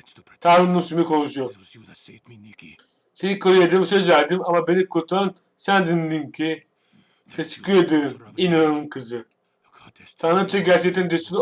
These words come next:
olanını izliyor. Çünkü siz çok cesurdunuz. Ağır yarası Tanrı'nın. İşte seni sarayım.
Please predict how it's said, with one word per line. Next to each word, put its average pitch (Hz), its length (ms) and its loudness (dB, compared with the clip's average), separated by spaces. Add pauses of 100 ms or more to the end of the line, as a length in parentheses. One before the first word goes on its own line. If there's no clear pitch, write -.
olanını 165 520 4
izliyor. 143 500 -4 (220)
Çünkü 170 260 -4
siz 185 300 -4
çok 190 260 -2
cesurdunuz. 156 680 -4 (1300)
Ağır 180 240 2
yarası 185 460 4
Tanrı'nın. 156 520 2 (920)
İşte 202 520 2 (180)
seni 175 300 0
sarayım. 160 560 2